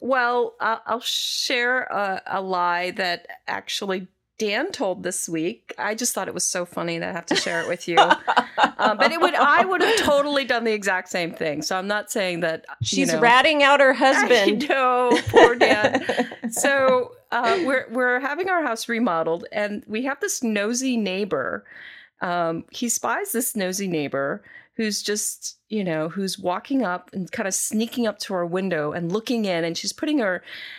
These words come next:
Speaker 1: hands around her eyes to shield the light so she can, like, really look in. And she doesn't know.
Speaker 2: Oh, God.
Speaker 1: Yeah, she doesn't know that he's around. So he walks up to her and says, "Can I help you?" And, you know, she's,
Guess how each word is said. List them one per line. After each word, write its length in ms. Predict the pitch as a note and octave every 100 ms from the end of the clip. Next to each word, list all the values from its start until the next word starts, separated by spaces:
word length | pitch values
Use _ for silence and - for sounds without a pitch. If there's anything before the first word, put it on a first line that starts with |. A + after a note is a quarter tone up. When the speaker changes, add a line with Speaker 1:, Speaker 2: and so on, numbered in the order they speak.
| -
Speaker 1:
hands 540 | - G#3+ G3+ G#3 G3
around 440 | G3 F#3 F3 F3 F3+
her 220 | F#3 -
eyes 340 | E3+ E3 F3 -
to 80 |
shield 320 | E3 - F3+ E3
the 80 | E3
light 240 | E3+ D#3
so 100 | F3
she 160 | - F#3
can, 160 | F#3
like, 160 | D#3+ -
really 640 | E3+ E3 F3+ F#3+ G#3 C#4
look 280 | D4+ E4 F4+
in. 220 | E4+ F4 A#4 B4 - - - - - _ -
And 520 | G3+ F#3+ G3 G3 G3
she 120 | -
doesn't 320 | B3 B3 A#3+ -
know. 440 | F#3 G3 A#3 G#3
Speaker 2:
Oh, 20 |
God. 340 | - E3+ F3 E3+
Speaker 1:
Yeah, 220 | F#3 F#3
she 180 | - B3
doesn't 360 | D4+ D#4 -
know 360 | G#3 F#3+ G3 G#3
that 260 | F#3 D#3+
he's 220 | G3 G3 F#3
around. 300 | E3+ F3 F#3+
So 140 | A3
he 180 | - C4+
walks 300 | C4 B3+ A#3+
up 80 | A#3
to 100 | A#3
her 60 |
and 80 | G3+
says, 160 | G#3 G3
"Can 120 | - F#3+
I 120 | E3+
help 400 | F3 E3+ F3 D#4
you?" 300 | E4+ B4+ B4+ - - - - - _
And, 440 | G#3 G#3+ A3+ A3+ A#3
you 160 | - C4+
know, 140 | B3
she's, 440 | - - - -